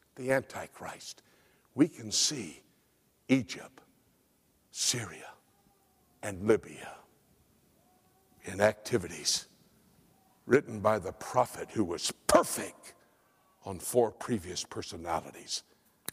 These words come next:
in perfect detail, all prophecy fulfilled.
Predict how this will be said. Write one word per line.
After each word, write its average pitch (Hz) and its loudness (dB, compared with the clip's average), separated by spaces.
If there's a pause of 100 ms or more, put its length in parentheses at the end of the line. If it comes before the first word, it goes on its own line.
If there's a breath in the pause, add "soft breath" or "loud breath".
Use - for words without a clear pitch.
(680 loud breath)
in 90 -8
perfect - -4
detail, - -8 (560 soft breath)
all 87 -2
prophecy - -2
fulfilled. - -16